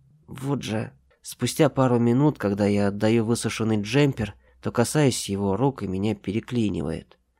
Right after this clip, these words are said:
Смотрю в его глаза, полные чего-то невысказанного. Скольжу ладонью по груди и подаюсь вперед. Губы у него такие же, как всегда, уютные, родные уже. Это как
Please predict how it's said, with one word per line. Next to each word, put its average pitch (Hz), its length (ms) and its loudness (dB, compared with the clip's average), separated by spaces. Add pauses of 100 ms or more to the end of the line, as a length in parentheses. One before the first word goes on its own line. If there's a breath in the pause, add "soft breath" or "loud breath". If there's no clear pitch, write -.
(120)
Смотрю 104 440 -4
в 123 40 -2
его 101 220 0
глаза, 101 420 2
полные 123 460 2
чего-то 120 520 0 (240 loud breath)
невысказанного. 113 1160 0 (360 soft breath)
Скольжу 131 400 2
ладонью 143 560 4
по 123 120 -2
груди 123 440 0
и 123 40 2
подаюсь 117 440 -2
вперед. 110 580 -4 (360)
Губы 131 320 0
у 127 60 4
него 123 260 2
такие 123 420 -2
же, 95 160 -4
как - 180 -8
всегда, 107 640 -4 (100)
уютные, 107 800 0
родные 123 560 2
уже. 95 380 -2 (320 soft breath)
Это 131 240 -2
как - 260 -6